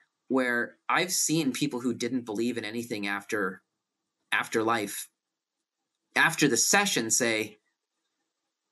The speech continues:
"I, I need to figure, I need to process that. I, I don't understand what happened today. Like, what was that? How did I talk to my, how did I talk to my dead mom? How did I do that? Is that real?"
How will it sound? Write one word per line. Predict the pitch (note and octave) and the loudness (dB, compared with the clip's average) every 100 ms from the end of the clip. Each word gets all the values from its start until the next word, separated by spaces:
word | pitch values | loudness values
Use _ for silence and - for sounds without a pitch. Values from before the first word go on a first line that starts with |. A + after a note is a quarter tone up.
| _ _ _ _ - | _ _ _ _ -4
"I, | C3+ C3+ | 0 2
I | |
need | D3 D#3+ | 4 4
to | |
figure, | B2+ D#3 C#3+ A#2+ | 4 4 4 4
I | C#3 | 4
need | D#3 | 4
to | A#2+ | 2
process | - C3 F#3+ F#3+ | 4 4 4 2
that. | C3+ - | 0 0
I, | B2+ C#3+ | 0 2
I | D3+ | 2
don't | D#3 | 4
understand | D3 B2 - C#3 | 2 0 0 0
what | A#2 G2 | 0 0
happened | D3 F#3 D3 A#2 | 0 0 -2 -2
today. | A2 - - - _ _ _ _ - | -4 -4 -12 -16 _ _ _ _ -10
Like, | A#2+ | -2
what | C#3 D3+ | 0 2
was | C3 E3+ D#3 | 2 2 0
that? | - | 0
How | D#3+ | 0
did | E3 | 2
I | C3 | 0
talk | C3 C#3+ D3+ | 2 2 2
to | D3+ | 2
my, | C3 A#2+ G#2 - - | 0 0 -4 -10 -10
how | D3 | -8
did | C#3+ | -4
I | C3+ | -4
talk | - B2+ D3+ | 0 -2 -2
to | A#2+ | -6
my | G#2 | -4
dead | A#2 A#2 | -4 -2
mom? | B2+ C#3+ - - _ _ _ | -2 -2 -6 -16 _ _ _
How | D3 | -2
did | C3+ | -2
I | G2+ | 0
do | A#2 | 0
that? | C3+ F#2 - - _ _ _ _ | 0 -2 -6 -10 _ _ _ _
Is | B2+ | 0
that | D3 A#2 | 0 0
real?" | G#2 A2 D#3+ G3 | 2 4 4 2